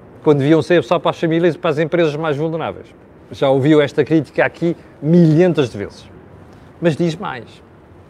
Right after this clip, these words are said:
Ah, isto por, para já parece ser temporário.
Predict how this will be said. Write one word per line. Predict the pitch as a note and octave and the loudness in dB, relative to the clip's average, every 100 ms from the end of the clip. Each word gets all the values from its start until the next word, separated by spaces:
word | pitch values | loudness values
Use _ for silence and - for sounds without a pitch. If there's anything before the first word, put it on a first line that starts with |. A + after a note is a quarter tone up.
| - - - - - - | -20 -20 -20 -20 -12 2
Ah, | A#3 F#3 | 4 4
isto | C#3 - | 0 -4
por, | - E3+ E3 - - - | -4 -2 -2 -8 -20 -2
para | G#3+ G3 | 2 4
já | A#3 C#4 | 4 2
parece | - G#3+ G#3+ | 2 0 0
ser | - A#3+ G#3 | 0 0 2
temporário. | A#3 G3+ F3+ D#3 B2 C#2+ | 2 2 4 4 4 0